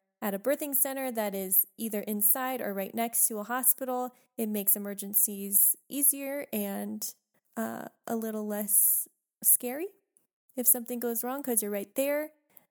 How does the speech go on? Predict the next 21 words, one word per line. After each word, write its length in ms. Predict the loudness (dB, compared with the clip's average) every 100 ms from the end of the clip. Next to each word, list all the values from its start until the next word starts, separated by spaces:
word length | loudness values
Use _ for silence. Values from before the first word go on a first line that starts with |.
| _ 0
But 140 | 2
even 220 | 2 0
a 60 | -2
freestanding 600 | -2 4 6 6 0 -2
one, 360 | -2 -2 -4 -6
their 540 | 0 0 0 -2 -6 -10 _ _ _ _ _ -2
emergency 560 | 0 2 2 2 2
rates 300 | 2 0 2
are 200 | 0 0
usually 360 | -2 -2 -2 -4
pretty 340 | -4 -4 -4
low, 360 | -4 -6 -8 -8
so 400 | 2 2 2 -8 -20 _ _ -20 -20 _ _
you 100 | -2
should 240 | 0 -2
be 140 | -4 -8
okay 340 | -8 -8 -8
because 320 | -8 -4 0 0
they 80 |
usually 360 | 0 -2 0 -2
don't 400 | -2 -2 -2 -6